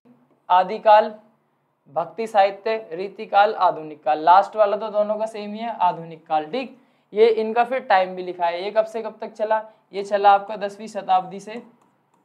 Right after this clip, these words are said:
चौदहवीं शताब्दी तक, और ये आपका चला fourteen to sixteen and ये चला आपका sixteen to nineteen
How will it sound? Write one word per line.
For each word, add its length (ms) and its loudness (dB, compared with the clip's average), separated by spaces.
चौदहवीं 280 -4
शताब्दी 400 -4
तक, 220 -16
और 160 -4
ये 80 0
आपका 260 4
चला 400 2
fourteen 460 -6
to 120 -14
sixteen 480 -14
and 180 -6
ये 140 -2
चला 260 -2
आपका 240 -4
sixteen 420 -16
to 120 -10
nineteen 440 -4